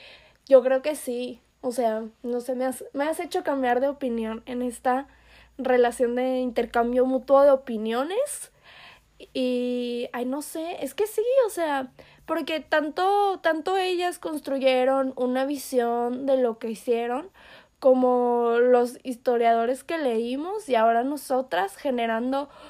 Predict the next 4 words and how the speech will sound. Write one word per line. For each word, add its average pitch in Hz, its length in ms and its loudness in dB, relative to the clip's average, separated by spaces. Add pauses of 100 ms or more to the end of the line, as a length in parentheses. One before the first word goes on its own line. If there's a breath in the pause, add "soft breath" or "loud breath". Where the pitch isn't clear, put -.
(140 loud breath)
una 269 400 2
opinión 247 680 -4 (120)
acerca 247 600 -2
de 277 440 0